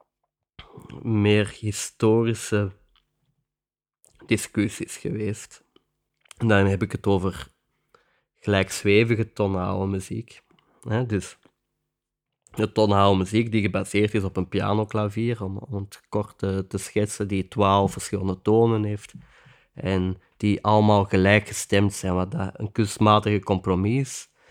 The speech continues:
Ehm, maar dat wordt meestal gerefereerd met tonale muziek. Ehm, sommige mensen geloven, gelijk Schopenhauer, die, die schrijft, eh, f-, die heeft een heel, eh,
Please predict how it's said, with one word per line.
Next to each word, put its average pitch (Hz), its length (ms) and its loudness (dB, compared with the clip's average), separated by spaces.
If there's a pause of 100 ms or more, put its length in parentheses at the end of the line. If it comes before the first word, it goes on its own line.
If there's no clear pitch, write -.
(720)
Ehm, 98 560 0 (300)
maar 107 160 0
dat 110 120 6
wordt 110 200 2
meestal 107 360 2
gerefereerd 98 520 -2
met 90 160 -4
tonale 92 500 -4
muziek. - 560 -10 (720)
Ehm, 95 320 -2
sommige 107 320 2
mensen 104 280 0
geloven, 95 320 0
gelijk 92 320 -2 (100)
Schopenhauer, 95 760 -4
die, 101 180 -8
die 101 160 -8
schrijft, - 420 -10
eh, 95 200 -4
f-, - 280 -20
die 104 360 -8
heeft 101 220 -10
een 101 140 -2
heel, 101 520 -2 (500)
eh, 104 300 -2